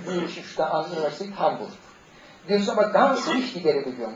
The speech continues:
Wie, ne, wenn Sie so gerne Revision wissen, bitte schreiben Sie uns unser Anschluss und das Telefonnummer. Vesaire bu tarzda. Yani biz şu anda Hamburg Üniversitesi'nde hukuk okuyan on dokuz talebeyiz. Ama tam doğru bir din arıyoruz. Eğer biliyorsanız telefonumuz aşağıda, adresimiz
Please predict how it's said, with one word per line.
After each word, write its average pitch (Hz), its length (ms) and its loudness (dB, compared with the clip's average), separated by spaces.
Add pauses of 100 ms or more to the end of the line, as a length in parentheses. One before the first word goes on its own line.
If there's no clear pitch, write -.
Wie, 190 300 -2
ne, 196 220 4
wenn 208 260 6
Sie 226 240 0
so 185 200 4
gerne 185 260 6
Revision 175 320 2
wissen, 220 420 4
bitte 220 160 2
schreiben 202 340 6
Sie 220 100 2
uns 190 220 4
unser 175 340 2
Anschluss 185 300 4
und 202 120 0
das 202 240 6
Telefonnummer. 131 540 -2 (260)
Vesaire 101 440 2
bu - 100 -12
tarzda. - 380 -6 (460)
Yani 220 220 8 (120)
biz - 180 -8
şu - 140 2
anda 180 400 2 (260)
Hamburg 214 440 2
Üniversitesi'nde 175 580 0
hukuk 196 340 -8
okuyan - 280 0
on 233 180 2
dokuz - 240 -6
talebeyiz. 220 460 0
Ama 208 320 6
tam 311 460 4
doğru 214 280 6
bir 180 140 -4
din 190 120 4
arıyoruz. - 640 -4 (480)
Eğer 247 260 6
biliyorsanız 208 560 2
telefonumuz 202 520 2
aşağıda, - 360 4
adresimiz 180 460 4